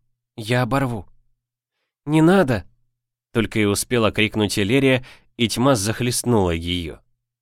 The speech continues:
Талийка упала. Бруснер подхватил её на руки и бережно уложил. Девушка не подавала признаков жизни.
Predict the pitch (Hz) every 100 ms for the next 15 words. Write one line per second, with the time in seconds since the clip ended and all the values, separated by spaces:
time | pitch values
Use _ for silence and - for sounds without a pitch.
0 | _ _ - 110 135 127 127 - 127 -
1 | 117 80 60 - - - - 95 104 117
2 | 110 110 - 110 120 107 98 95 104 101
3 | 123 127 117 131 120 92 110 104 90 98
4 | 98 98 98 90 120 - _ _ _ _
5 | 90 117 156 147 - 135 135 143 135 139
6 | 135 117 95 82 92 85 87 95 87 85
7 | 92 - -